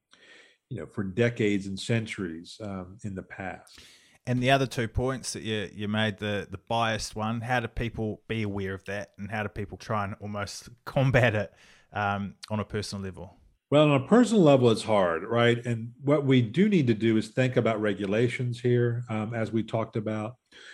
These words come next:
Speaker 1: Uh, we need to think about diversifying the workforces, uh, make sure there's, there's a, a diverse, uh, collection of people working on this and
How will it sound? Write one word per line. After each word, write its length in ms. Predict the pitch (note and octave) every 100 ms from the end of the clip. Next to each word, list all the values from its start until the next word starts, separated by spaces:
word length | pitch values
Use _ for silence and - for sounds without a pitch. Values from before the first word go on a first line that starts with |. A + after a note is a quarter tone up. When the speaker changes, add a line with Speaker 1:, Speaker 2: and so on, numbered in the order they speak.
| - _ G#2
Speaker 1:
Uh, 120 | G2+
we 140 | G#2+
need 200 | A2+ A#2
to 60 | G#2
think 200 | B2 G#2+
about 200 | G#2+ F#2+
diversifying 920 | F#2 G#2+ A2+ A2+ A2 A2 G#2 G#2 F#2+
the 100 | F2
workforces, 920 | F#2 A2+ - A#2 A2+ - A2+ A2 - _ _ _ _
uh, 140 | G2+ F#2+
make 260 | G2 A2+
sure 240 | - A#2+ A2+
there's, 300 | G#2+ F#2+ -
there's 400 | G#2+ G#2 F#2+ - _ -
a, 80 | F#2+ - -
a 80 | A2+
diverse, 840 | F#2+ G#2+ F2+ A2+ A#2 A#2+ - - -
uh, 120 | G#2
collection 380 | G2 B2 A#2+ A#2
of 80 | G2
people 500 | A#2 A2+ A2+ G#2+ - - _ _ G#2
working 480 | G2 B2+ B2+ C3
on 200 | A#2+ A#2
this 280 | A2+ A2+ A2+
and 180 | F#2+